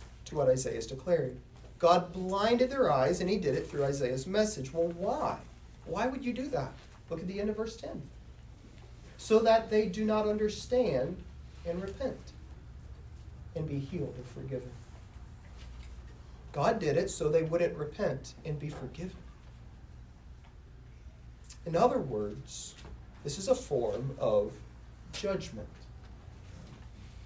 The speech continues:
God's judgment came on his people first, not in the outpouring of wrath,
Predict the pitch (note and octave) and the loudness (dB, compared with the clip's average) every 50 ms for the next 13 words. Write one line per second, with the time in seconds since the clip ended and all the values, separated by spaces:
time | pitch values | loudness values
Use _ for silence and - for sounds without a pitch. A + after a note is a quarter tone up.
0 | - - - - - - - G3+ A#3+ A3 G#3 F#3 F#3 G#3+ A3 A3+ A3 - - F3+ | -16 -16 -16 -16 -4 2 6 8 8 8 6 2 6 8 8 8 8 6 2 0
1 | D3+ C#3+ C#3+ - - F#3+ G3+ G#3+ A3+ G#3+ G3+ F3+ - - - - G#3+ G#3 G#3 - | 0 0 0 0 0 2 2 4 6 4 4 2 0 -4 -6 -2 -2 -2 0 2
2 | E3+ D#3 D3 - - - - - C4+ B3+ G3+ E3 E3+ G3 G3+ - - - F#3+ G3 | 2 2 2 0 -4 -8 -2 10 10 12 12 12 10 8 6 2 0 -2 -2 2
3 | G#3 G#3+ A3+ G#3+ G#3+ G#3 F3+ E3 E3 E3 F3 F#3 A3 A#3+ A#3+ - - G#3 G3+ G3 | 4 4 6 8 8 6 6 4 2 4 6 8 8 8 6 6 4 4 6 6
4 | F#3 F3 E3+ D#3+ C#3+ C#3 C#3+ C#3 D#3+ G3+ A#3+ C4 A3 D#3 - C#3 E3 A3+ C4 - | 8 6 6 6 4 2 2 0 0 2 4 4 4 4 6 6 6 6 4 2
5 | - - - | -2 -10 -16